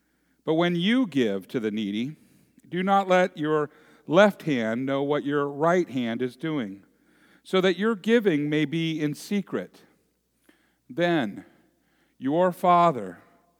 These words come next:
who sees what is done in secret, will reward you.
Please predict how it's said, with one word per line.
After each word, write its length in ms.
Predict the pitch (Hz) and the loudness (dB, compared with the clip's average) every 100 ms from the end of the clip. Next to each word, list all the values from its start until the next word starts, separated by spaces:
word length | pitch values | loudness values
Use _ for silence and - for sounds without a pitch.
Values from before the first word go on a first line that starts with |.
| _ _ _ | _ _ _
who 100 | 135 | -8
sees 460 | - 190 220 226 180 | -6 -2 0 0 0
what 140 | 175 | -2
is 120 | 147 | -2
done 320 | - 175 190 | -2 0 2
in 140 | 196 175 | 0 -6
secret, 560 | - 175 170 113 104 _ _ _ _ _ _ _ _ | -4 -4 -2 -6 -10 _ _ _ _ _ _ _ _
will 220 | 139 143 | -4 -4
reward 840 | 131 131 131 143 156 151 143 139 - | -2 -4 -4 -4 -2 -2 -4 -8 -16
you. 520 | 139 143 131 98 87 | -8 -4 -4 -4 -10